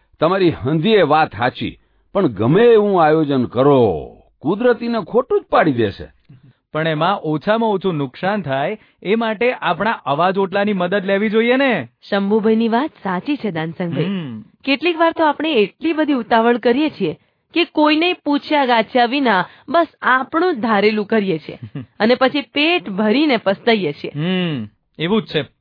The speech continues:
Speaker 2: તમે માનશો, જેમણે જેમણે અવાજ ઓટલામાં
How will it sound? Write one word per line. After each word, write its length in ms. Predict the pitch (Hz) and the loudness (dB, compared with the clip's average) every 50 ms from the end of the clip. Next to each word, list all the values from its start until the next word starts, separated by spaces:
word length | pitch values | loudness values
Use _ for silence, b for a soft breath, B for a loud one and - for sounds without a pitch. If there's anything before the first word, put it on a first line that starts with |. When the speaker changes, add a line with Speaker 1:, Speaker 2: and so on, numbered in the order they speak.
| _ _ b b b b b b _ | _ _ b b b b b b _
Speaker 2:
તમે 160 | 143 143 156 | -4 -2 -2
માનશો, 440 | 151 147 139 139 127 165 175 170 _ _ b b b b b b | 0 -2 -2 -2 -4 -6 -8 -8 _ _ b b b b b b
જેમણે 360 | 143 131 156 170 180 202 226 220 | -6 -4 -2 -2 0 -2 -2 -2
જેમણે 360 | 196 202 196 190 196 202 208 | -2 -2 -2 -2 -2 -2 -2
અવાજ 360 | 196 - 156 165 185 196 180 | -2 -2 0 0 0 0 0
ઓટલામાં 600 | 180 170 147 156 165 165 151 147 143 151 180 185 | -4 -4 -2 0 0 0 0 0 -2 -2 -4 -6